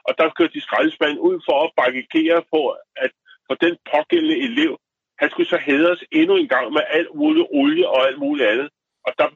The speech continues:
øh, der bakkede jeg så ned af, af den vej, hvor jeg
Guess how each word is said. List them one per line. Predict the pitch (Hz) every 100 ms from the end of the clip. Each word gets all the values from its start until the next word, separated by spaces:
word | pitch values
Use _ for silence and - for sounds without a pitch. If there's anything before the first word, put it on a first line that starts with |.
| 127
øh, | 135 131 123
der | 131 131
bakkede | 127 156 175
jeg | 151
så | 147
ned | 156 156 165 160
af, | 131 120 117 110 98 87 73 _ 160
af | 156
den | 165 160 127
vej, | - - 131 _
hvor | - 143
jeg | 143